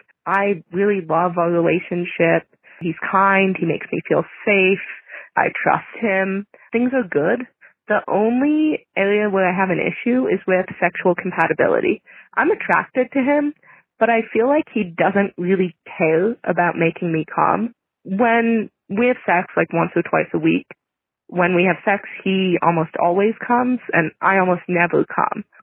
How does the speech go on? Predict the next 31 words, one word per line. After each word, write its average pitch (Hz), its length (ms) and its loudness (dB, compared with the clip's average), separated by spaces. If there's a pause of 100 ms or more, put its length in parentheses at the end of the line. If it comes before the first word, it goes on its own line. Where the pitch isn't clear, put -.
I 208 180 2
don't 220 260 0
come 175 280 0
from 175 120 -2
penetrative 165 520 0 (100)
sex 196 260 0 (260)
to 185 60 -4
come. 165 280 -2
I 170 80 0
need 160 180 0
a 170 100 0
vibrator 196 640 0
or 170 180 2
I 160 140 2
need 160 460 0 (100)
oral, 185 480 0 (420)
and 165 460 0
he 214 180 -2
knows 196 280 0
that. - 240 0 (500)
And 196 440 0 (120)
we've 220 260 -2
talked 208 300 -2
about 226 300 2
it, 233 180 0 (100)
and 175 280 0 (160)
when 202 320 0
we 208 200 2
talk 196 240 0
about 196 360 0
it, 202 140 0